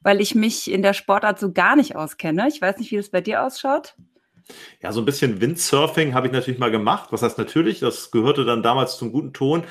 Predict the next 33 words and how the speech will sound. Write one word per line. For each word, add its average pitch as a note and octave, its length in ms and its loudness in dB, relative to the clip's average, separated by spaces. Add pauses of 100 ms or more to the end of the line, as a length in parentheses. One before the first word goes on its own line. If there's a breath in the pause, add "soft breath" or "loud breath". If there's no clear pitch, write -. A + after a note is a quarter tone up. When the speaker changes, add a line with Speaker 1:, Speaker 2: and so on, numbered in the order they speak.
(320 loud breath)
Speaker 2:
Aber A#2 160 4
ich A#2 100 0
habe C3+ 100 0
es, - 60 -14
glaube B2+ 220 2
ich, A#2+ 80 -4
nicht A2 180 -6
weit B2 220 2
gebracht A#2+ 420 0
und A#2+ 80 -4
habe A#2+ 120 -2
dann A2+ 180 0
doch - 120 -2
eher A#2 220 0
am A2 80 -4
Strand A#2+ 340 -4
am G2 140 -4
Ende F2+ 220 -6
gelegen. F#2 420 -4
Also F#2 200 -6
insofern F#2+ 480 -4
Speaker 1:
<laughs> - 1040 0
Das - 80 -2
heißt, G#3+ 120 4
Speaker 2:
schauen A#2+ 120 4
Speaker 1:
du C3 60 6
Speaker 2:
wir A#3 60 6
Speaker 1:
bist F#3+ 140 -2
Speaker 2:
mal. A#3 60 8
Speaker 1:
nicht C4 180 4
zum B3 180 4
Surfweltmeister F3+ 800 2
gekommen? D3+ 380 -6